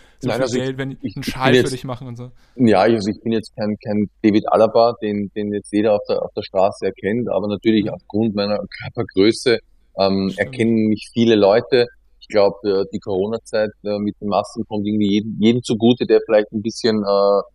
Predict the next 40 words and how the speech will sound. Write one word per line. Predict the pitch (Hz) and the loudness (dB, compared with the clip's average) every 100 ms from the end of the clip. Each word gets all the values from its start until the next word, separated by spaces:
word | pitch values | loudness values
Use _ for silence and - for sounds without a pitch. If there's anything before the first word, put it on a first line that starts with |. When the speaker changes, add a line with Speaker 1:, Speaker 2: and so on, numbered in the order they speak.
| _ _ - | _ _ -6
Speaker 2:
äh, | 90 92 | -4 0
verdeckter | 113 110 120 - | -2 0 0 0
sein | - 123 120 | 0 2 2
möchte. | 117 123 - 107 | 0 -2 0 0
Aber | 110 | 2
wie | 104 | 0
gesagt, | 110 104 87 | -4 -6 -8
meine | - 101 | -4 -4
Größe | - 113 - - | 2 2 0 -4
kann | 110 123 | -4 -2
ich | |
nicht | 123 123 | -2 -4
verstecken | 123 - 120 - 107 | -10 -4 -4 -4 -6
und | 110 104 | -6 0
da | 101 | -2
erkennen | - 117 117 | 2 0 0
mich | 120 - | -2 -4
viele. | 160 175 165 - - - | 0 2 2 0 -12 -6
Ich | 110 | -2
bin | 135 127 | 0 4
aber | 123 | 4
auch | 120 | 4
einer, | 120 123 | 2 2
der | 117 - | -2 -2
gern | 113 | -4
rausgeht | 110 101 127 - 127 | 0 -2 -2 -2 -2
und | 117 | -2
auch | 113 | -4
in | 113 110 | -4 -4
Wien, | 110 127 120 _ _ | -2 -2 -4 _ _
es | 101 - | -14 -6
kennen | 104 104 | -4 0
mich | 107 101 - | 0 -2 -2
viele. | 101 104 - | 2 2 2
Viele | 107 107 | 0 0
sagen, | - 104 104 | 0 -2 0
"Komm | 104 110 110 98 90 | 0 2 2 0 -6
zurück | - 113 | 0 0
zu | - 113 | 0 -4
Rapid | 104 107 110 | -2 2 2